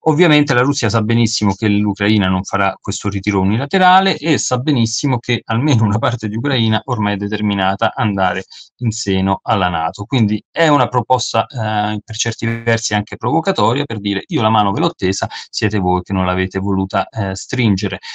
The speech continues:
E questo perché? Perché la Russia, co-, appunto, come abbiamo detto anche prima, sta continuando ad avanzare, con un'avanzata lenta ma irrefrenabile, e quindi, eh, quello che riuscirà a prendere la Russia probabilmente sarà più di questi quattro oblast, e quindi avrà modo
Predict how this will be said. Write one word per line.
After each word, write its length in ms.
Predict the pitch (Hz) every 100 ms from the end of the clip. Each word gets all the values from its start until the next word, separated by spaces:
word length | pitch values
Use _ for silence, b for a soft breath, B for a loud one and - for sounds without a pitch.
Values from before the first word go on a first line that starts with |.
| B _ _
E 460 | 147 151 151 147 143
questo 300 | - 190 147
perché? 480 | 127 - 156 214 226
Perché 360 | 170 139 113
la 100 | 170
Russia, 380 | 139 110 120 -
co-, 100 | -
appunto, 440 | - - 123 95 92
come 140 | 104
abbiamo 220 | 98 98
detto 220 | 98 98 110
anche 220 | 107 175
prima, 400 | - 120 156 165
sta 220 | - 127
continuando 480 | - 104 110 107 98
ad 60 |
avanzare, 680 | 92 110 113 101 104 127 196 -
con 140 | _ 101
un'avanzata 540 | 101 98 95 110 104
lenta 420 | 98 107 113 110
ma 140 | 98 95
irrefrenabile, 880 | 95 107 - 165 131 131 147 185 190 B B
e 140 | 131
quindi, 600 | - 226 175 113 98 98 98
eh, 720 | 117 107 101 98 98 95 95
quello 240 | - 185 185
che 120 | 123
riuscirà 340 | 113 113 107
a 80 | 113
prendere 340 | 113 117 110 131
la 80 |
Russia 320 | 156 156 - 156
probabilmente 720 | 135 123 143 156 143 143 151
sarà 340 | - 143 135 131
più 200 | - 170
di 140 | 101
questi 300 | 98 101 -
quattro 380 | 107 101 - 104
oblast, 380 | 92 95 98 -
e 60 |
quindi 220 | - 165 110
avrà 180 | 117
modo 520 | 151 196 190 107 101